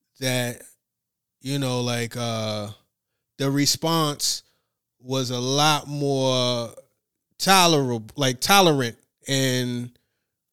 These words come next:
respectful than, you know, 'cause it coulda easily went in the, "Come on," you know,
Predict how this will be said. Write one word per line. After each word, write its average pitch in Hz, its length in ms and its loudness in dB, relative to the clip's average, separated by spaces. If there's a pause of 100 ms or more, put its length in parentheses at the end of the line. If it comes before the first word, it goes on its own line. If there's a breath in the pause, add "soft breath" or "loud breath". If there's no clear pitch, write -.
(140)
respectful 151 800 2
than, 143 400 2 (320 soft breath)
you 202 180 -2
know, 147 320 4
'cause 147 220 0
it 160 120 2
coulda 175 160 4
easily 156 880 4
went 135 380 -2
in 131 200 0
the, 123 340 -2 (580 soft breath)
"Come 117 240 -8
on," 104 520 -8
you 117 160 -6
know, 110 500 -6